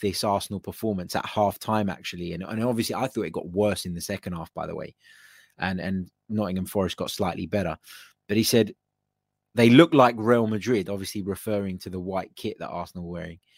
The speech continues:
"but they're playing like a pub team." And I think that that was spot on. You know, sometimes we look for this in-depth analysis and we look for this clever, tactical, kind of insightful, uh, analysis. And sometimes you can sum a, a performance up with,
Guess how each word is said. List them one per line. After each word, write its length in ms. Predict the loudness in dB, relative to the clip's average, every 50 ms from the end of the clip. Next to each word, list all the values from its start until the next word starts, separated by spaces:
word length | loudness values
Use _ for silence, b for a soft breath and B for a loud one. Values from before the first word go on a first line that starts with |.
| b b b b b _
"but 120 | -4 -2
they're 100 | -2 -2
playing 480 | -2 -2 -4 -2 0 0 -2 -2 -4 -8 _ _ _ _
like 180 | -8 -8 -8 -8
a 60 | -10
pub 300 | -10 -6 -6 -6 -6 -6 -8
team." 260 | -12 -12 -12 -12 -16 _ _ _ _ _ _ _ _ _ _ -8
And 100 | -6 -6
I 100 | -4 -4
think 280 | -4 -4 -6 -6 -6 -8
that 140 | -10 -8
that 180 | -8 -8 -8 -6
was 240 | -8 -8 -8 -10 -12 _
spot 600 | -10 -6 -6 -4 -6 -2 _ 2 2 2 2 0 -2
on. 120 | -2 -4 -4 B B B B B B B B B B
You 80 | 0 2
know, 80 | 2
sometimes 460 | 4 4 4 4 4 4 2 2 2
we 120 | 2 2 2
look 160 | 2 0 -2
for 80 | -4 -4
this 200 | -4 -4 -4 -2
in-depth 600 | -2 0 0 0 0 0 -2 -2 -2 -4 -8 -8
analysis 600 | -4 -2 0 0 0 0 -4 -6 -10 -14 -14 -12
and 140 | -10 -10 -8
we 80 | -6
look 180 | -4 -6 -6 -6
for 120 | -8 -8
this 200 | -6 -6 -6 -8 B B B B B B B B B -6
clever, 460 | -2 2 2 4 2 2 0 -2 -4 -4
tactical, 640 | -8 -8 -8 -8 -10 -10 -10 -8 -6 -6 -6 -6
kind 260 | -6 -6 -4 -4 -2
of 60 | -2
insightful, 920 | -2 -2 -2 -4 -4 -4 -2 -2 -2 -2 -4 -6 -8 -12 -10 -8 -8 -8 -10 _ b b b b b b b b -8 -6
uh, 120 | -6 -4 -2
analysis. 600 | -2 0 2 2 2 2 0 -4 -6 -8 -8 -6
And 140 | -8 -6 -6
sometimes 460 | -4 -4 -4 -2 -2 -4 -4 -4 -6
you 80 | -6
can 160 | -8 -8 -8 -6
sum 300 | -4 -4 -4 -4 -6 -8
a, 240 | -10 -10 -10 -10 -10
a 80 | -12
performance 560 | -14 -16 -18 -14 -10 -8 -8 -8 -8 -10 -10 -12
up 100 | -10 -10
with, 160 | -10 -12 -12